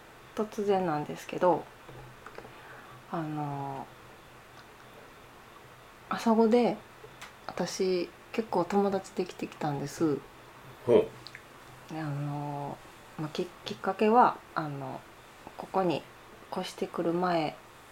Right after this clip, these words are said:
Speaker 1: にあった、あの、朝来市主催の移住者交流会、移住相談会
Speaker 2: はい。
Speaker 1: の時に、朝来市で、あの、子育て世帯向けに
Speaker 2: うん。
Speaker 1: Facebookで情報を発信してる方がいらっしゃるんですけど、
Speaker 2: はい。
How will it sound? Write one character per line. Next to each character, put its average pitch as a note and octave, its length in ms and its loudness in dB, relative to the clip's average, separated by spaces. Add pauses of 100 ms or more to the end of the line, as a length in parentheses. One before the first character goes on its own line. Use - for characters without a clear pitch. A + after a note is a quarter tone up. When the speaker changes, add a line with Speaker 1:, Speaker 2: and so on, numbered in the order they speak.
(320)
Speaker 1:
に C4+ 260 4
あ - 80 0
っ - 40 -2 (100)
た、 D#3+ 160 2
あ D3 40 0
の、 C#3+ 200 -2
朝 G3 240 0
来 A3+ 140 4
市 F#3+ 100 2
主 D#3+ 140 -6
催 D#3 260 -2
の D3+ 260 -2 (120)
移 E3 100 2
住 F#3+ 540 2 (260)
者 F#3+ 220 -4
交 A3 260 4
流 F#3+ 160 6
会、 - 240 -2 (180)
移 F#3+ 100 2
住 G#3+ 220 6
相 A#3 240 4
談 G3 220 4
会 F3+ 160 -10 (480)
Speaker 2:
は - 140 2
い。 E2 100 0 (320)
Speaker 1:
の G3 140 0
時 A3 280 2
に、 C#4+ 320 4 (680)
朝 A3 240 2
来 B3+ 160 4
市 A3+ 180 6
で、 C4 240 8
あ F3 60 2
の、 D#3+ 320 0
子 G3+ 140 0
育 G#3 300 6
て G#3 360 4 (560)
世 - 280 -2
帯 G#3 220 6
向 G#3 140 2
け G#3 180 2
に C4 300 4 (680)
Speaker 2:
う G#3+ 60 2
ん。 G3+ 40 4
Speaker 1:
Facebook F#3+ 520 0
で D3+ 140 4
情 F3 240 4
報 E3 180 4
を E3 40 4
発 F3+ 200 -4
信 F3 180 0
し E3 60 -6
て - 100 0
る D#3+ 80 0
方 - 240 -4
が D3+ 100 2
い D3+ 40 2
ら D#3 80 0
っ - 20 -6
し - 120 -6
ゃ - 20 -4
る D#3 60 -4
ん D#3+ 100 -6
で C#3+ 60 -6
す - 100 -12
け - 100 -4
ど、 G#3+ 140 6
Speaker 2:
は F2+ 140 2
い。 E2+ 100 -6